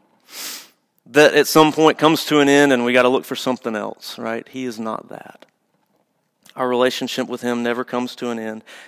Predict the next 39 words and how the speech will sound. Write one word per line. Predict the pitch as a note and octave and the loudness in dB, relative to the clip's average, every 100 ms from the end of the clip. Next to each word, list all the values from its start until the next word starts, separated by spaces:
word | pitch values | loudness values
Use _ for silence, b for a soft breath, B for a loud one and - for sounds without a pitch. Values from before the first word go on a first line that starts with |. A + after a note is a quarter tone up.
| - | -12
and | A2 | -10
he | B2 | -8
wants | B2 A#2+ - | -6 -6 -4
our | A2+ - | -6 -6
exclusive | - - B2+ B2+ - A2+ | -10 -10 -8 -6 -8 -8
love | A2 A2 G#2+ G#2+ | -4 -2 -2 -4
so | A2+ | -8
that | G#2 | -8
we | G#2+ | -6
will | B2 | -8
be | G#2+ A2 | -8 -12
free | - - B2 A#2+ G#2+ B B - | -14 -12 -8 -8 -10 B B -10
and | A2 | -8
we | |
will | A2 | -8
stay | - - C#3 C#3 | -10 -4 0 0
free | C3 - G#2+ G#2+ | -2 -8 -12 -10
forever, | G#2+ B2 - C3 C#3 G#2 G#2 B B B B B B B B _ _ - | -10 -8 0 2 2 0 -14 B B B B B B B B _ _ -16
and | G2 | -12
he | A#2 C3+ | -6 -6
will | A2+ | -4
be | A2+ | -4
our | G#2 | -4
center | A2 - G#2+ G#2 G#2 - | -4 -6 -6 -8 -10 -16
of | G#2+ | -18
gravity. | - G#2+ - - - _ _ _ _ _ _ _ _ _ _ _ _ _ _ _ _ _ _ _ - - _ _ _ _ _ _ _ _ _ _ _ _ _ _ _ _ | -16 -16 -18 -20 -20 _ _ _ _ _ _ _ _ _ _ _ _ _ _ _ _ _ _ _ -20 -20 _ _ _ _ _ _ _ _ _ _ _ _ _ _ _ _
Only | - C3 D3 D3 | -4 -2 0 -2
when | B2+ A#2+ A2+ | -2 -2 -2
we | B2 | -2
are | A#2 G#2+ | -2 -2
recipients | G#2+ - - C3+ - A2 - - | -6 -10 -4 -4 -4 -10 -12 -12
of | G#2 | -10
God's | G#2+ A#2 A#2+ B2 | -2 0 2 0
fierce | - - A#2+ B2 B2 - - | -8 -12 -8 -8 -8 -12 -12
love | G#2+ G#2+ G#2+ G#2+ G#2+ A2 | -10 -8 -8 -10 -12 -16
will | G#2+ G#2+ - | -12 -10 -2
our | A2+ A2 | -2 -2
exclusive | - - - - C#3 D3+ D3+ D#3+ C#3+ | -4 -8 -10 -8 -4 -4 -4 -6 -6
love | B2 A#2 A#2 A2 A2 A2+ G#2 | -6 -2 0 0 -2 -8 -14